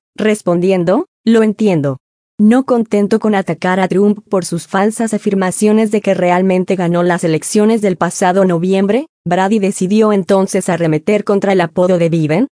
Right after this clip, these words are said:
Sleepy Joe, acuñado por Trump para difamar las facultades cognitivas de su rival.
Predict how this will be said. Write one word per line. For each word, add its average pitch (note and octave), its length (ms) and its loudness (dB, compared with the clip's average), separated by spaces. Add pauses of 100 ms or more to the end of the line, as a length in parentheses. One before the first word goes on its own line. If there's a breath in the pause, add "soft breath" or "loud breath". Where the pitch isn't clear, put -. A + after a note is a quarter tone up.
Sleepy G3 520 0
Joe, G#3 320 2 (200)
acuñado F3+ 540 0
por G#3+ 160 -2
Trump G3+ 380 0
para F3+ 240 -2
difamar F3+ 460 -2
las F#3 160 -4
facultades F#3+ 680 -2
cognitivas G3 600 -2
de G#3+ 80 -2
su A3+ 180 0
rival. F#3 400 0